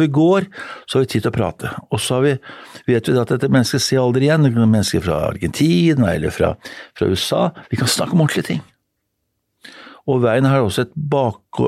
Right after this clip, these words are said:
bakteppe som er litt alvorlig. Eh, vi går der i overskudd, men det kommer jo mennesker som sier at, eh, «Jeg har fått kreft, og dette er det siste jeg skal gjøre. Nå skal jeg gå til Santiago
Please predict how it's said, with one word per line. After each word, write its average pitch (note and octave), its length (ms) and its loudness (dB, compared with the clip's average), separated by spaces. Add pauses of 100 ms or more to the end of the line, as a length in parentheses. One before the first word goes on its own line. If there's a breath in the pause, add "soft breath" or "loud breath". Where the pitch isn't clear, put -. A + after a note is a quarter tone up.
bakteppe C3 640 -4
som A#2 160 2
er G#2+ 60 2
litt G#2 100 -2
alvorlig. C#3 380 2 (580 loud breath)
Eh, B2 600 4 (360)
vi A#2 160 2
går G#2+ 220 2
der A2 80 2
i A#2+ 100 2
overskudd, A#2+ 480 0
men A#2+ 140 6
det A2+ 80 0 (180)
kommer G#2+ 320 0
jo D3 80 4
mennesker C#3 480 2
som A2+ 160 2
sier F#2 300 0
at, - 180 -4
eh, G#2+ 160 2 (560 loud breath)
«Jeg G#2+ 140 2
har - 60 -4
fått - 200 -6
kreft, - 380 -4 (180)
og B2 160 0
dette G#2+ 160 -2
er G2 80 0
det G2+ 80 -4
siste - 320 -2
jeg F2+ 80 -2
skal - 160 -2
gjøre. F#2+ 220 0
Nå G#2+ 60 2
skal A2+ 120 -2
jeg G#2+ 60 0
gå G#2 100 2
til - 140 -4
Santiago G#2 480 0